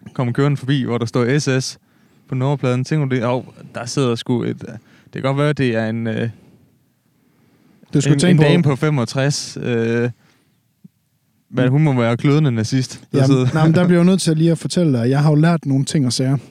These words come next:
Speaker 1: Nå.
Speaker 2: efter jeg var i sommerhus,
Speaker 1: Nå,
Speaker 2: jo.
Speaker 1: gennem livet?
Speaker 2: Ja, jeg har lært nogle ting og sager her i
Speaker 1: Ja.
Speaker 2: sommerhuset. Blandt andet for eksempel, at, at for eksempel kolonial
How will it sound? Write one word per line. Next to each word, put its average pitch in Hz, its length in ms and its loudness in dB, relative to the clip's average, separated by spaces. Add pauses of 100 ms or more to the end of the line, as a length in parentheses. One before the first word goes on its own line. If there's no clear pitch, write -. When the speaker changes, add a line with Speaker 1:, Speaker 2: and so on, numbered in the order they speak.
(220)
Speaker 1:
Nå. 160 220 2
Speaker 2:
efter 143 220 -2
jeg 131 120 -2
var 127 80 -2
i 127 60 0
sommerhus, 151 400 0
Speaker 1:
Nå, 120 60 0
Speaker 2:
jo. 120 100 0
Speaker 1:
gennem 151 200 2
livet? 160 280 2 (340)
Speaker 2:
Ja, 147 200 0 (100)
jeg 147 160 0
har 156 60 2
lært 170 200 2
nogle 139 180 2
ting 165 180 2
og 127 60 0
sager 143 160 -4
her 143 80 -2
i - 20 0
Speaker 1:
Ja. 135 40 -2
Speaker 2:
sommerhuset. 139 640 -2
Blandt 127 240 -2
andet 151 280 0
for 120 100 -12
eksempel, 117 380 -4
at, 117 220 -10 (1400)
at 135 140 -2
for 135 100 -8
eksempel 143 300 0
kolonial 156 800 2